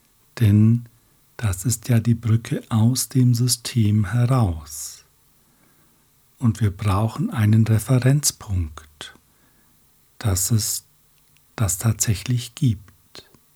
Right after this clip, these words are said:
Und der ist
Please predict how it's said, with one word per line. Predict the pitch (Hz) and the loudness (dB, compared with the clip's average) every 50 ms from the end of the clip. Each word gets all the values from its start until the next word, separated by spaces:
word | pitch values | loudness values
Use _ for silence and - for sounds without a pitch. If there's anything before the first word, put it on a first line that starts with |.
| _ _ _ _ _ _ _ _ _ _ _ _ _ _ _ _ _ _ _ _ _ _ _ _ _ _ _ _ _ _ _ _ _ | _ _ _ _ _ _ _ _ _ _ _ _ _ _ _ _ _ _ _ _ _ _ _ _ _ _ _ _ _ _ _ _ _
Und | - 131 120 117 113 117 - - | 0 4 4 4 4 2 -2 0
der | 113 110 117 139 - - - | 2 4 4 2 0 -2 0
ist | 117 113 113 - - - _ _ - - - | 0 0 0 -2 -4 -8 _ _ -20 -20 -20